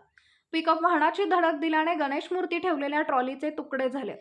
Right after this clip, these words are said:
या अपघातात अमोल शिंदे, वर्धन हुलवान, गणेश हुलवान, सुशांत पुजारी, सुजित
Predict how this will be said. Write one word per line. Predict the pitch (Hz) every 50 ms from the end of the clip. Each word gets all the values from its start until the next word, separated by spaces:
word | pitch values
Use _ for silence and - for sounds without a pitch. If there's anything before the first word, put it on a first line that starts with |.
| - _ _ _ _ _ _ _ -
या | 294 294 311 -
अपघातात | - 277 262 254 294 349 359 359 392 403 403
अमोल | 370 320 285 311 339 381 370
शिंदे, | - 381 339 320 330 349
वर्धन | 349 339 294 269 254 285 294 311 294
हुलवान, | 320 302 277 277 277 294 320 320
गणेश | 277 254 254 254 262 -
हुलवान, | 294 269 262 254 262 277 302
सुशांत | 294 302 277 262 277 262 247 247 269
पुजारी, | 262 269 294 254 233 247 254 254 285
सुजित | 302 294 302 247 226 262